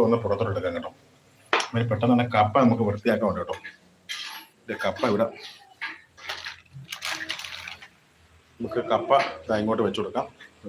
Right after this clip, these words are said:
കപ്പ ഒന്ന് വൃത്തിയാക്കണം. നല്ല കിടിലൻ കപ്പയാണ് കേട്ടോ. അടിപൊളി നാടൻ കപ്പ, വയലക്കപ്പയാണ്. നല്ല വേവുള്ള അടിപൊളി സാധനമാണ്. ഇത് കുറച്ച് കവള ഇരിപ്പുണ്ട്. അപ്പൊ അതുകൂടെ നമുക്ക് ദാ എടുത്ത് റെഡിയാക്കണം കേട്ടോ. ഇതുപോലെ കപ്പയാണ്,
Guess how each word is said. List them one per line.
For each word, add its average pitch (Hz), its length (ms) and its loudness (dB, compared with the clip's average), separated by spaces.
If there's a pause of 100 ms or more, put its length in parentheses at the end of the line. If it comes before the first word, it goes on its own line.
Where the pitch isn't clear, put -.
(120)
കപ്പ 101 300 4
ഒന്ന് 104 160 0
വൃത്തിയാക്കണം. 104 460 0 (540)
നല്ല 107 140 2 (140)
കിടിലൻ 139 340 6
കപ്പയാണ് 110 300 4
കേട്ടോ. 98 160 2
അടിപൊളി 123 360 2
നാടൻ 107 280 0
കപ്പ, 107 260 -2
വയലക്കപ്പയാണ്. 95 520 -2 (160)
നല്ല 110 560 -2
വേവുള്ള 95 400 -6
അടിപൊളി 107 340 -10
സാധനമാണ്. 95 380 -4 (680)
ഇത് 110 180 -10
കുറച്ച് 104 320 -2
കവള 104 200 4 (100)
ഇരിപ്പുണ്ട്. 101 300 -2 (1400)
അപ്പൊ - 180 -4
അതുകൂടെ 113 300 -2
നമുക്ക് 107 240 -2
ദാ 107 120 4
എടുത്ത് - 240 -6 (540)
റെഡിയാക്കണം 98 420 2
കേട്ടോ. 90 160 -10 (560)
ഇതുപോലെ 113 300 -2
കപ്പയാണ്, 113 380 2